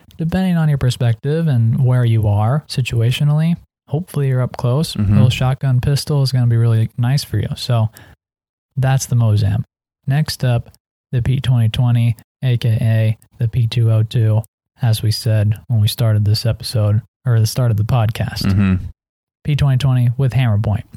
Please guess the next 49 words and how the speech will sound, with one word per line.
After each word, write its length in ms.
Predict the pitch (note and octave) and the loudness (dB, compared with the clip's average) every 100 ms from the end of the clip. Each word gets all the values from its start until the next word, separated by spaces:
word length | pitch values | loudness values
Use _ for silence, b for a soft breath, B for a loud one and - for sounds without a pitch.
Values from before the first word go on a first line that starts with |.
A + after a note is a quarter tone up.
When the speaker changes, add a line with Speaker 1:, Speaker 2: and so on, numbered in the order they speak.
| - - | -20 -4
Speaker 1:
Again, 400 | C3 B2+ G#2 A2+ C3 | -2 0 0 0 0
you 120 | B2+ | 0
reload 560 | C#3+ D3 C#3+ C#3 C#3 C3 | 2 2 2 2 0 0
the 60 | |
R 140 | B2+ B2+ | 0 0
three 160 | C3 | 0
oh 80 | B2+ | 0
one, 220 | C3+ D3 | 2 2
that's 140 | C3 - | 0 0
gonna 160 | B2+ A#2+ | -2 0
cost 320 | C3+ A#2+ - | 0 0 -2
you 40 | |
three 180 | - B2 | -2 -2
point 240 | A#2 A2+ G#2+ | 0 -2 0
two 140 | A2+ | -2
seconds. 500 | - G#2+ - G#2 - - | 0 -2 -2 -4 -4 -2
If 120 | C#3 | 0
you 80 | D3 | 0
swap 300 | - D#3+ - | -2 -4 -2
to 60 | D3 | -4
the 100 | C#3+ | -2
P 160 | C#3+ | -4
two 200 | C#3+ D3+ | -2 -2
oh 80 | D#3+ | -2
two 400 | D3+ D#3 D#3 D#3 B B B | -2 -2 0 -2 B B B
and 440 | C3 B2+ A#2+ A#2 A#2 | -2 2 2 0 -2
you 380 | B2 A#2 A2 A2 - | 0 2 2 2 -2
A 140 | C3 | -4
D 180 | A#2 A2+ | -2 0
S, 300 | F#3 G3+ - - - | 0 -2 -6 -12 -6
it's 160 | C3+ | -2
only 160 | D3+ D3+ | 0 0
gonna 180 | C#3+ C3 | 0 0
take 260 | - C3+ | -2 -2
you 80 | B2+ | -2
a 60 | G#2+ - | -2 -4
quarter 420 | - F3 F3+ F3 | -6 -2 -2 0
of 80 | D3 | -2
a 60 | C#3 | -2
second, 480 | - B2+ - C#3 - | -2 -4 -4 -10 -6
point 340 | E3 F#3 G3 | -2 -2 -2
two 180 | D#3+ D#3+ | -2 -2
five 300 | - C#3+ B2+ | 0 -2 -2
seconds, 480 | - A#2 B2+ A#2+ - - | -2 -2 0 -2 -2 -4
even 360 | E3 E3 C#3+ | 0 2 2
better 440 | C3+ D3 D3 C#3+ - - | 0 0 2 0 -2 -4
than 160 | C3 | 0
the 60 | A#2 | 2
Mozam. 520 | A#2 A2+ A2 G2+ | 2 2 0 0